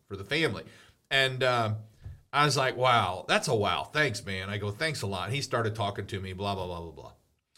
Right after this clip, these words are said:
And, well, little does he know <laughs> that when he left, these three people came in. Um, they were probably in their, uh,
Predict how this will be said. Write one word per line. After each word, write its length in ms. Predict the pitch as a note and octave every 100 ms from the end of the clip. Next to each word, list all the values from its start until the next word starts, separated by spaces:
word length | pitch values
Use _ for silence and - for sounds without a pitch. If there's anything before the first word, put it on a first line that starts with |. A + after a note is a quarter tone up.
| _ _ _ _ _
And, 760 | A#2+ A#2+ A#2+ A#2+ A#2 A#2 A2+ A2 - _ _ _ _ _ _ _ _ _ _ _ _ _ _ _
well, 420 | C3+ E3 D#3 - - - _ _ -
little 280 | F#3+ C4+
does 220 | F#3+ F#3 F#3
he 120 | F3
know 480 | D#3+ A3 G2+ G2+ A#2+ -
<laughs> 160 | - -
that 480 | C3 A2 D#3+ - - - - -
when 320 | D3 D3+ C3+
he 240 | E3 C4+
left, 540 | A3 G#2+ F#2 C3 - - _ _ _ _
these 240 | B2+ C#3+
three 220 | - F3+ A3
people 400 | G3 A#3+ C#3+ B2+
came 280 | A#2+ G#2
in. 320 | G2 G#2 D3 - _ _ _ _
Um, 680 | B2 A#2+ A2+ A2 G#2+ G#2+ G2 - _ _
they 120 | C#3 C#3+
were 120 | D3
probably 420 | D3+ D#3 C#3+ C#3
in 140 | C#3
their, 380 | C3 B2+ B2 A#2+ - A#2+
uh, 320 | A2 G#2+